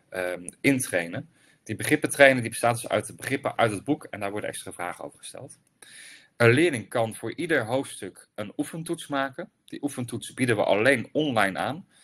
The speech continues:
En die oefentoets, ja, geeft een beeld van hoe de echte toets zou moeten zijn. En als een leerling de oefentoets serieus maakt, dan krijgt hij daar ook feedback op van het systeem. En dan, eh, heeft een leerling een extra oefenmogelijkheid voor de toets.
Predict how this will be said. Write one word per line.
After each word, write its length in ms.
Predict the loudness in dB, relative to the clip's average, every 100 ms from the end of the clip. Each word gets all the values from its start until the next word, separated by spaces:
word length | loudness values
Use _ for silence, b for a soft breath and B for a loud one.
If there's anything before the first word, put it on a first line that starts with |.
| b b b -2
En 200 | -2 -2
die 160 | -2
oefentoets, 640 | -2 -2 -6 -6 -6 -12 -4
ja, 180 | -2 -2
geeft 360 | 0 0 0
een 140 | -10 -2
beeld 260 | 0 0
van 180 | -4 -6
hoe 260 | -2 -4 -2
de 160 | -4
echte 340 | 0 -2 -2 -10
toets 320 | -10 -10 0
zou 200 | 0 2
moeten 240 | -4 -8
zijn. 380 | -2 -2 -2 -10 b b b b
En 180 | -4
als 160 | -2 -4
een 80 | -2
leerling 300 | 0 -2 -2
de 100 | -6
oefentoets 440 | -8 -8 -10 -8
serieus 480 | -4 -2 2 2 2
maakt, 440 | -2 -2 -4 -14 b b b
dan 100 | -14
krijgt 200 | -2 -2
hij 100 | -2
daar 80 | -4
ook 100 | -8
feedback 500 | -6 -4 2 2 2
op 160 | -6 -4
van 120 | -10
het 100 | -10
systeem. 460 | -14 -8 -8 -8 -14 b b b
En 140 | -4
dan, 200 | -2 -2
eh, 80 | -2
heeft 200 | -2 -4
een 80 | -2
leerling 260 | -2 -2
een 80 | -4
extra 280 | -6 -6 -6
oefenmogelijkheid 720 | -6 -2 0 0 -2 -6 -6 -8
voor 140 | -8
de 80 | -6
toets. 400 | -10 -10 -14